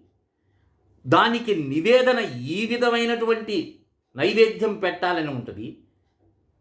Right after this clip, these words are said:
ఒక నియమం, ప్రతి ఒక్కటి ఒక నియమంగా ఉంటుంది వ్రతంలో.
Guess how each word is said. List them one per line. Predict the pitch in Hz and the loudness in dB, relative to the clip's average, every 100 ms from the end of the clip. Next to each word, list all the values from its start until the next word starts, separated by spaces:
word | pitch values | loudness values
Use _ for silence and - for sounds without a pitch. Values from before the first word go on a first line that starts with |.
| _ _ _ _ _ _ _ _ - | _ _ _ _ _ _ _ _ -8
ఒక | 180 190 135 | 0 2 4
నియమం, | 143 240 247 - | 2 2 0 0
ప్రతి | 247 247 294 | -2 0 -2
ఒక్కటి | 277 277 262 | 0 2 2
ఒక | 254 233 208 196 | 2 0 0 0
నియమంగా | 226 262 269 254 | 0 0 0 0
ఉంటుంది | 233 208 196 147 101 - _ _ _ _ _ _ _ _ _ _ _ _ _ _ _ _ _ | 0 0 -2 -2 -6 -12 _ _ _ _ _ _ _ _ _ _ _ _ _ _ _ _ _
వ్రతంలో. | 127 131 190 160 117 | 0 0 2 0 0